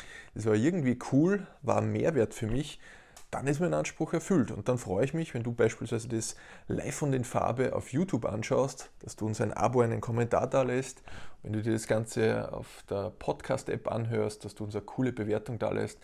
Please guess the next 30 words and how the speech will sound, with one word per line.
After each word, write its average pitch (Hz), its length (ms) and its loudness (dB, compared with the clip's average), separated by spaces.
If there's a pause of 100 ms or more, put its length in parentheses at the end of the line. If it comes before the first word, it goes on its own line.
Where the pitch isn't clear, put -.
(200)
Feedback 151 600 4
in 113 180 0
welcher 127 300 4
Form 110 280 2
auch 113 120 0
immer. 127 380 4 (340)
Wir 113 100 -4
kriegen 135 220 4
auch 120 100 2
regelmäßig 120 560 4
E-Mails, 131 460 0
das 113 140 -6
heißt, - 360 -2
egal 120 500 0
über 117 240 -2
welchen 113 340 -2
Kanal, 107 420 -2 (220)
lass - 440 -6
uns 131 400 -4
dein 113 300 -4
Feedback - 560 -4
da, 101 180 0
denn 117 160 -2
nur 190 140 -4
damit 135 520 0
können 104 180 -8
wir 104 40 -6
uns 107 100 -10
stückweise 123 720 0 (240)
weiterentwickeln. - 720 -6